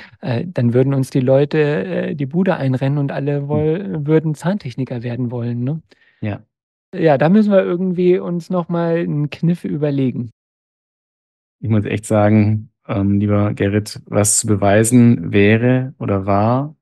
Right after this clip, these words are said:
Speaker 2: äh, hast du bewiesen. Du bist wirklich ein ganz arg interessanter, toller, kluger Mensch und ich bin echt happy, dass ich dich hier heute in meinem Podcast hatte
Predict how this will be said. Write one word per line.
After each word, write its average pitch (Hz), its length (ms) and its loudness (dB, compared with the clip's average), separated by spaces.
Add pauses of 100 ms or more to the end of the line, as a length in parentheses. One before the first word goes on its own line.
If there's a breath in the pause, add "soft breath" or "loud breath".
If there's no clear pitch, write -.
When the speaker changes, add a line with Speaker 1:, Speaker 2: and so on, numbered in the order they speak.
(180)
Speaker 2:
äh, - 100 -8
hast 107 380 -2
du 139 40 -2
bewiesen. 117 440 -2
Du 123 60 -2
bist 107 240 -6
wirklich 107 240 -4
ein 110 260 4
ganz 110 300 -2
arg 110 320 -2 (1160)
interessanter, 110 640 0
toller, 120 600 0
kluger 113 400 2
Mensch 110 460 2
und 113 320 -4
ich - 300 -10 (400 loud breath)
bin 117 140 2
echt 107 200 -2
happy, 113 220 2
dass 110 180 2
ich 107 80 -2
dich - 400 -4 (840 soft breath)
hier 110 140 6
heute 107 280 4
in 110 100 4
meinem 107 200 4
Podcast 104 480 -2
hatte 113 400 0